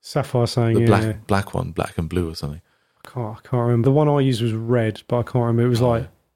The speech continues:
Speaker 2: That was, that was a
Speaker 1: sixty.
Speaker 2: later ver-, I think that was a later iteration of it.
Speaker 1: Oh, you had the proper old school one.
Speaker 2: Yeah, the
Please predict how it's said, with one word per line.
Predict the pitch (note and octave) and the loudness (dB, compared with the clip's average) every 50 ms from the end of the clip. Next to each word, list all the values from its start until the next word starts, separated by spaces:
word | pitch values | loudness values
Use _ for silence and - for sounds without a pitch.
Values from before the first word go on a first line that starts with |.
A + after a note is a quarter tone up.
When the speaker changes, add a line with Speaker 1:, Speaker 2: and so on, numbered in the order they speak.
| _ _ _ _ _ _ _ - | _ _ _ _ _ _ _ -4
Speaker 2:
That | G#2+ F#2+ F#2+ | 0 2 2
was, | G2 - | 2 4
that | G#2 G2+ | 4 4
was | G2 A#2 | 4 6
a | A2+ | 6
Speaker 1:
sixty. | G2+ | 4
Speaker 2:
later | G2 F#2 F2+ F2+ G2 E2+ | 4 4 2 0 -2 -2
ver-, | E2 E2+ E2 - | 0 0 0 0
I | - E2 | 0 -2
think | F2 F2 C#2 | -2 -2 -2
that | D#2+ | -2
was | E2 E2 E2+ | -4 -4 -6
a | D#2+ | -6
later | D#2+ E2 E2 - - F2 | -6 -6 -6 -6 -8 -10
iteration | E2 E2 E2+ E2+ E2+ E2 - - - | -10 -10 -10 -12 -12 -14 -16 -18 -18
of | E2 E2+ E2 | -18 -16 -16
it. | D#2+ - _ - | -18 -14 _ -4
Speaker 1:
Oh, | B2+ | -2
you | B2+ | 0
had | B2+ - | 0 0
the | - A2 | -2 -4
proper | - - C3+ - - C3+ | -2 -2 -2 0 0 0
old | B2+ B2 A#2+ A#2 A#2 | 2 2 0 0 -2
school | - - - A#2 G#2+ | -6 -6 -4 -4 -4
one. | G2+ G#2 G2 G2+ | -4 -6 -6 -2
Speaker 2:
Yeah, | G2+ G2 F2+ E2+ - - _ _ | 0 0 0 0 -2 -6 _ _
the | - F#2+ F#2 - | -2 -2 -2 -2